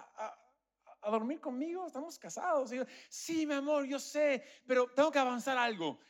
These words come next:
Y, y avanzaba algo. Dos meses después, "Hey, mi amor, ¿vas a dormir? Creo que sería buena idea que lo hagas."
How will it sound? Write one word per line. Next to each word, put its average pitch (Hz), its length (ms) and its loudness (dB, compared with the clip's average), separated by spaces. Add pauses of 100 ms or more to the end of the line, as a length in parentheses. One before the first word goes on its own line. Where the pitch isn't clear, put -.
Y, 208 280 -8
y 202 140 -12
avanzaba 170 540 -4
algo. 320 380 -4 (320)
Dos 349 340 4
meses 392 260 0
después, 285 580 2 (840)
"Hey, 294 180 4
mi 302 60 2
amor, 294 420 4
¿vas 247 180 -2
a 311 40 8
dormir? 285 400 4
Creo 269 120 -2
que - 80 -10
sería 269 180 0
buena 254 220 2
idea 269 240 4
que 220 80 -10
lo 240 100 4
hagas." 277 580 0